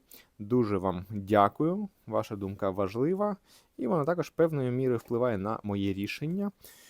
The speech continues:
У підсумку я зупинився на ось такому чарівному варіанті.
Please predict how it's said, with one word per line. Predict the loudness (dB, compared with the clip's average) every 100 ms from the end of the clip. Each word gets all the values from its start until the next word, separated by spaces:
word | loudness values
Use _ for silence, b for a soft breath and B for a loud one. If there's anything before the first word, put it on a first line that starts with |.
| b b b b b b
У | -2
підсумку | 0 2 4 6 6 4
я | 2 4
зупинився | 4 0 -2 -2 -4 -4
на | -4 -2
ось | -2 -2 -4
такому | -8 -2 0 0 -4 -8
чарівному | -2 0 0 0 -2 -4 -6 0
варіанті. | 2 2 0 -2 -4 -10